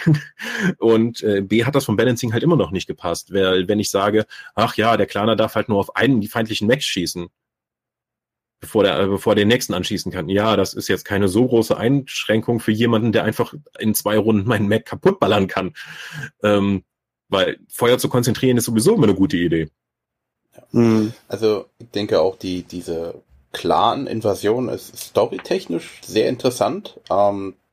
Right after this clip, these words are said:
Speaker 3: das Problem ist, dass das dadurch das ganze Balancing ad absurdum führt und auch heute, ähm, sowohl in M W O als auch im, im Classic Battletech große Probleme hat, wenn du gegen Claner spielst. Äh, schon allein die Pilotenwerte, dass die alle um einiges besser sind,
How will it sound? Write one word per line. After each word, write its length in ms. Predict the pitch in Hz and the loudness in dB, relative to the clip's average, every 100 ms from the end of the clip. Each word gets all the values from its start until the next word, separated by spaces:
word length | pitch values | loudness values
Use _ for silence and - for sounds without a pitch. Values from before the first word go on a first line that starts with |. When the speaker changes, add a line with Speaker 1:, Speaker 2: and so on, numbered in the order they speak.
| _ _ - | _ _ -12
Speaker 3:
das 160 | - | -12
Problem 720 | - - - _ 87 87 107 113 | -12 -20 -20 _ -4 0 2 2
ist, 340 | 107 - - | 0 -2 0
dass 360 | 87 92 - - | 0 0 -6 -2
das 320 | 92 92 - | 0 0 -2
dadurch 400 | 90 92 98 92 | 0 2 0 -4
das 180 | - - | -10 -4
ganze 240 | 85 92 | -4 -2
Balancing 960 | 85 87 95 - 87 82 80 - - - _ _ _ _ _ _ - - | -2 -2 -2 -4 -8 -6 -8 -12 -16 -20 _ _ _ _ _ _ -10 -6
ad 180 | - | -2
absurdum 460 | - - 95 95 90 | -4 -2 -2 -2 -4
führt 340 | - 98 107 - - - - - - | -4 -4 -4 -8 -20 -20 -20 -20 -12
und 460 | - 95 95 92 - | -2 0 0 -4 0
auch 360 | 87 90 - | 0 0 -6
heute, 840 | 92 98 113 117 107 107 104 95 - _ _ _ _ _ _ - | 0 0 2 2 4 2 0 -4 -10 _ _ _ _ _ _ -12
ähm, 220 | 92 90 | -10 -8
sowohl 420 | 92 - 92 107 | -8 -2 2 2
in 160 | 95 95 | 2 -2
M 220 | - 98 | -2 -4
W 160 | 98 95 | -2 0
O 180 | 117 120 | 2 2
als 260 | - 101 | 2 2
auch 140 | 104 95 | 0 0
im, 320 | 87 90 87 | -2 -4 -6
im 160 | 90 90 | -8 -4
Classic 360 | 95 - 90 | -6 -4 -6
Battletech 580 | - - 90 101 - - | -4 -2 -4 -4 -10 -12
große 260 | - 90 95 | -8 -4 -4
Probleme 460 | - 87 90 123 | -4 -2 0 2
hat, 120 | 82 82 | 0 -2
wenn 120 | 87 | -6
du 80 | 82 | -2
gegen 340 | 85 85 85 | -2 -4 -6
Claner 380 | - 82 104 98 | -6 -4 -4 -6
spielst. 560 | - 87 110 - - | -6 -6 -6 -8 -10
Äh, 280 | - 87 82 | -4 -2 -2
schon 260 | - - 87 | -2 -2 0
allein 280 | 85 87 90 | 2 2 0
die 140 | 90 | -8
Pilotenwerte, 680 | - - - - 98 95 92 | -8 -4 -4 0 2 2 0
dass 200 | 90 - | -2 -2
die 100 | - | -2
alle 160 | 101 | 0
um 100 | 90 | 0
einiges 380 | - 90 98 95 | 2 0 -2 -6
besser 300 | - 101 107 | -2 0 0
sind, 280 | 98 101 - | -2 -6 -10